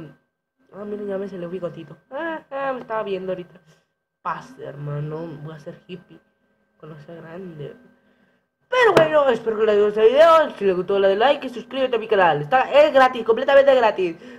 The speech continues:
Ah, pues al, al, al canal le quiero poner José Madrid, Traxer de Troje Novactor, ese es mi nombre.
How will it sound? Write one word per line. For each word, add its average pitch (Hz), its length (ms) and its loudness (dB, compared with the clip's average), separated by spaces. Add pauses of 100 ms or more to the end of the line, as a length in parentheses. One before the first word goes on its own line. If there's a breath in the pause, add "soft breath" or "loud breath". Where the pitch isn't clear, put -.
(120)
Ah, 247 460 0
pues 226 260 4
al, 214 420 0
al, 190 360 -6
al 220 200 -4
canal 240 260 -2
le 247 80 -6
quiero 240 180 -8
poner 220 400 -6 (1000)
José 254 340 -2
Madrid, 254 400 -2 (920)
Traxer 196 460 -10
de 180 80 -10
Troje 180 320 -16
Novactor, 170 440 -8
ese 190 120 -12
es 185 60 -12
mi 180 60 -10
nombre. 175 300 -6